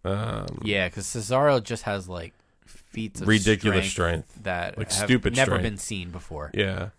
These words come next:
Speaker 1: I, I mean, any, uh, if
Speaker 2: In a real fight,
Speaker 1: in
Speaker 2: who
Speaker 1: a
Speaker 2: would be
Speaker 1: real
Speaker 2: the
Speaker 1: fight,
Speaker 2: toughest
Speaker 1: who would I
Speaker 2: opponent?
Speaker 1: not wanna fight? I mean, I'm not gonna fight any professional wrestler in a real fight, but if I really had to pick one, I'm probably gonna go with Brock Lesnar,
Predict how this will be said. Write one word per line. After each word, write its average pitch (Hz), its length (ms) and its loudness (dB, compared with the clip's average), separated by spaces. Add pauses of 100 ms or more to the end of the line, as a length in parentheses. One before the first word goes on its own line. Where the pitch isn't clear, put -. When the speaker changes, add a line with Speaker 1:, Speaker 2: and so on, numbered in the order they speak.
(460)
Speaker 1:
I, - 160 -4
I - 60 -6
mean, 151 240 4
any, 135 300 0 (160)
uh, 104 80 0 (280)
if 101 300 0
Speaker 2:
In 110 80 -2
a 107 60 -2
real 101 280 -4
fight, 87 380 -8
Speaker 1:
in - 0 -
Speaker 2:
who 107 60 2
Speaker 1:
a 110 80 6
Speaker 2:
would 110 60 6
be 110 120 2
Speaker 1:
real 127 100 8
Speaker 2:
the 113 40 2
Speaker 1:
fight, 104 280 6
Speaker 2:
toughest 92 140 2
Speaker 1:
who 117 120 6
would 107 100 6
I 98 160 4
Speaker 2:
opponent? 98 80 4
Speaker 1:
not 95 180 2
wanna 92 200 2
fight? 90 360 -2
I 98 140 0
mean, 98 340 4
I'm 95 160 -2
not 98 180 0
gonna 92 140 0
fight 92 240 -2
any 92 160 -2
professional 92 520 -2
wrestler 95 260 0
in 92 60 -2
a 92 40 -2
real 95 180 2
fight, 95 280 0
but 95 100 -2
if 92 100 -2
I 95 40 -2
really 104 300 2
had 104 240 -2
to 101 60 -2
pick - 280 2
one, 110 360 0 (680)
I'm 104 240 0
probably 101 380 2
gonna 95 180 2
go 95 160 2
with 95 120 2
Brock - 260 2
Lesnar, 95 460 -4